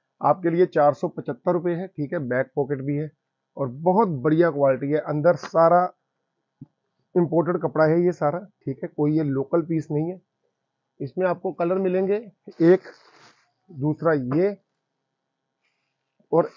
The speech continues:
तकरीबन इसमें आपको पांच color मिल सकते हैं, ठीक है। ये देखो sir,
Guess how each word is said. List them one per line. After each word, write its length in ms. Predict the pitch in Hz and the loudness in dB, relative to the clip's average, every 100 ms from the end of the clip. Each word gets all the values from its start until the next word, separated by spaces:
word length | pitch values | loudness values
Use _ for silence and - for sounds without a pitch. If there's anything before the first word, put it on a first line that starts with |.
| - 214 - _ _ - | -20 -20 -20 _ _ -6
तकरीबन 400 | - 208 226 233 | 0 2 4 4
इसमें 240 | 185 214 | 4 4
आपको 220 | 208 214 220 | 2 2 0
पांच 320 | 208 208 208 | 4 4 4
color 240 | 196 175 | 0 0
मिल 160 | 156 131 | -2 -6
सकते 300 | 131 - 123 | -8 -12 -8
हैं, 160 | 120 117 | -6 -4
ठीक 200 | 151 147 | -4 -4
है। 140 | 151 _ _ _ _ _ _ _ _ _ - _ _ _ _ _ _ _ _ | -6 _ _ _ _ _ _ _ _ _ -20 _ _ _ _ _ _ _ _
ये 120 | 135 | -6
देखो 260 | 131 117 - | -4 -6 -16
sir, 220 | 104 95 | -18 -18